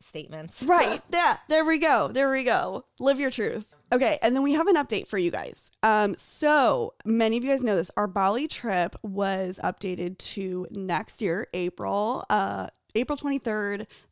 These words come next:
Speaker 2: through the thirtieth,
Speaker 1: Just when we thought a
Speaker 2: twenty twenty-three.
Speaker 1: pandemic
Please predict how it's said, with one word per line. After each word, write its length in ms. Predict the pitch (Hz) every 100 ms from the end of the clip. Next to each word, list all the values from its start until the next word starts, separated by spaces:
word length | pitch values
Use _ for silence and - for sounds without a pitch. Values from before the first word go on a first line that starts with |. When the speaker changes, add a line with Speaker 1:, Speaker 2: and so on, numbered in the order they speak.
| -
Speaker 2:
through 180 | 196
the 120 | 196 277
thirtieth, 640 | - 233 214 190 226 -
Speaker 1:
Just 260 | - 302 330
when 0 |
we 120 | 392
thought 80 | 339
a 20 |
Speaker 2:
twenty 240 | 269 302
twenty-three. 580 | 349 381 330 302 294 302 302
Speaker 1:
pandemic 760 | 269 202 202 196 202 208 -